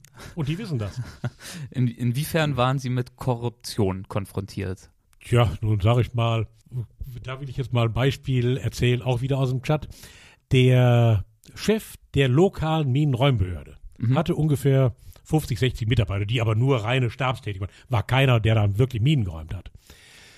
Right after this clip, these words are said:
Speaker 1: Dann hat er geheiratet, die Tochter des Präsidenten, des
Speaker 2: Mhm.
Speaker 1: Staatspräsidenten. Nun ist das ja so, die Tochter kann man nicht einfach heiraten und sagen, „Ich bin jetzt in die verliebt.“ Er hatte auch schon eine Frau, das war die zweite,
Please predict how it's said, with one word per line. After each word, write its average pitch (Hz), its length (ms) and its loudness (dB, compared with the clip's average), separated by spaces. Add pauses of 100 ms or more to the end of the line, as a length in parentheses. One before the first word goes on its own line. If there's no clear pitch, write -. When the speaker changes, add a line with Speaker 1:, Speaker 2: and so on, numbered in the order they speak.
(480)
Speaker 1:
Dann 143 160 2
hat 190 140 0
er 202 120 2
geheiratet, 185 600 0 (100)
die 127 140 -2
Tochter 156 460 -2
des 143 160 -4
Präsidenten, 139 560 0 (160)
des 117 100 -4
Speaker 2:
Mhm. 107 40 -2
Speaker 1:
Staatspräsidenten. 85 680 -8 (680)
Nun 175 260 2
ist 208 200 -6
das 175 160 -4
ja 156 120 -2
so, 160 320 0 (240)
die 156 160 2
Tochter 170 400 2
kann - 180 -2
man 156 80 2
nicht 139 160 -2
einfach 110 240 0
heiraten 131 540 0 (580)
und 135 100 0
sagen, 147 300 0
„Ich 127 120 -6
bin 143 120 -4
jetzt 117 120 -4
in 123 60 -6
die 120 100 -6
verliebt.“ 110 400 -4
Er 120 80 -2
hatte 147 140 -4
auch 104 100 -8
schon 95 140 -10
eine 92 80 -8
Frau, 120 340 -6 (460)
das 113 120 -4
war 131 100 2
die 113 100 0
zweite, 123 540 -2